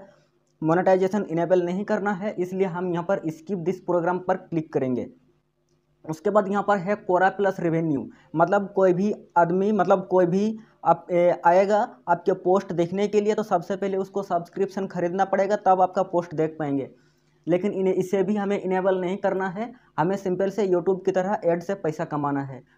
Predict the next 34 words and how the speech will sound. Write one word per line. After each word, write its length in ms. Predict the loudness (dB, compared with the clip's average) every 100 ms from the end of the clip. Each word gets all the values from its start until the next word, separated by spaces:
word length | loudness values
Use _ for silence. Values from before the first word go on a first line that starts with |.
| -4
तो 60 |
यहाँ 180 | -2 0 0
पर 100 | 0
हमें, 180 | 0
हमने 320 | -2 0 0 -2
उसको 300 | -2 -2 0
भी 180 | 0
स्किप 280 | -2 -4 -4
कर 120 | -2 -2
दिया। 240 | -2 -4 -8 -20 _ _
और 140 | 2 2
यहाँ 180 | 2 0
पर 120 | 0
है 340 | 0 -2 -4 -8 _ 2
ऐड 240 | 2 4
रेवेन्यू 560 | 0 0 0 -2 -4 -6 0
शेयरिंग, 360 | 0 0 -4 -8 -18 _ -4
तो 60 |
यहाँ 160 | -2 0
पर 140 | 0
हमें 260 | 0 -2 -4
क्लिक 360 | -4 -4 -6 _ -2
इनेबल 380 | 0 2 2 0 -2
क-, 120 | -2
नाउ 360 | 0 4 4 4
पर 180 | 4 4
हमें 240 | 2 -2
क्लिक 300 | -4 -4 -2
करना 180 | -2 0
होगा 260 | 0 0 -2
और 220 | -2 0
ये 160 | 0
चीज़ 260 | 0 -2 -8
हमारा 320 | -6 -4 -4